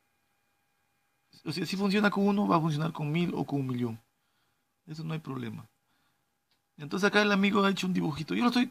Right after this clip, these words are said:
cogiendo los dibujos de él. Supongamos que en nuestra plataforma van a invertir las seis personas mil dólares.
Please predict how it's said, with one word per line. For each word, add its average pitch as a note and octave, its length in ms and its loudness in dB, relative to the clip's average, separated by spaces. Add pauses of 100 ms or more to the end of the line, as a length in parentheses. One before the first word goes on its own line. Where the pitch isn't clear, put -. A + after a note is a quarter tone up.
cogiendo F#3 360 0
los E3+ 140 0
dibujos D3+ 380 0
de B2+ 80 2
él. G#2 140 -2 (1500)
Supongamos G3+ 360 2
que G3+ 380 -2 (400)
en F#3 140 -6
nuestra G2+ 840 4
plataforma F#3+ 520 2
van F#3 140 2
a F#3 60 2
invertir E3+ 380 0
las F3 160 0
seis F3+ 160 0
personas D#3+ 460 -4
mil C#3 140 -4
dólares. C3 260 -6